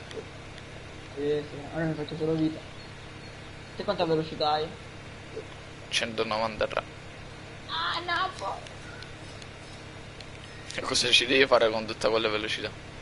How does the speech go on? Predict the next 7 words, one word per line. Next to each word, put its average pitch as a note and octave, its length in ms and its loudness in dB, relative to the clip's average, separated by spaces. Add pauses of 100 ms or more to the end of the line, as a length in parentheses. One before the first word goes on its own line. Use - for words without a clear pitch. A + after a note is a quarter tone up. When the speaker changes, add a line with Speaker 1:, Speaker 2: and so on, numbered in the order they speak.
(120)
Speaker 1:
Eh, G3 600 6
sì, F3+ 80 4 (220)
serve, D#3 320 0
serve. D#3 320 -2 (920)
Speaker 2:
Eh, G#2 300 8
certo, - 420 4
scusa. - 360 -4